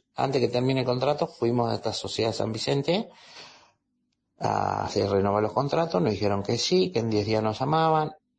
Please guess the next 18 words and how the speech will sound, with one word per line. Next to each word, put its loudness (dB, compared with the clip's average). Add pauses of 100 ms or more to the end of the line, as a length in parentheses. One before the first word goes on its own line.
(120)
pasaron 0
veinte 0
días, 2
no 0
nos -2
llamaron, 0
fuimos 0
otra 0
vez, 0 (1000)
nos 0
dijeron 0
que -2 (200)
había 2
que -4
esperar 0
un -2
ratito, 0 (500)
eh, -6